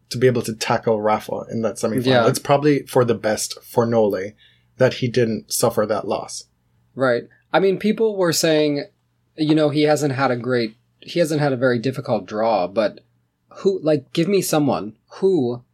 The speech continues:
Speaker 2: could he have faced that he couldn't have vanquished playing this well? Who else is there?
Speaker 1: The thing that, that worried me a little bit about Murray in that final,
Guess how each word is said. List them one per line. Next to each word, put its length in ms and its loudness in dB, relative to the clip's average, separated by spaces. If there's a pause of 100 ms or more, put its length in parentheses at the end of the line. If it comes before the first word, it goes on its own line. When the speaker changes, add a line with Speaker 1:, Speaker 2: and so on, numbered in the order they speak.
(540)
Speaker 2:
could 220 0
he 140 0
have 180 2
faced 460 0
that 200 2
he 160 -2
couldn't 300 0
have 280 0
vanquished 640 -6 (240)
playing 300 2
this 180 -4
well? 280 -4 (380)
Who 120 4
else 200 2
is 140 2
there? 320 -2 (560)
Speaker 1:
The 140 -2
thing 220 0
that, 260 -2 (300)
that 240 -2
worried 320 0
me 100 2
a 60 2
little 340 2
bit 160 -2
about 240 0
Murray 320 0
in 80 -4
that 200 -2
final, 540 -4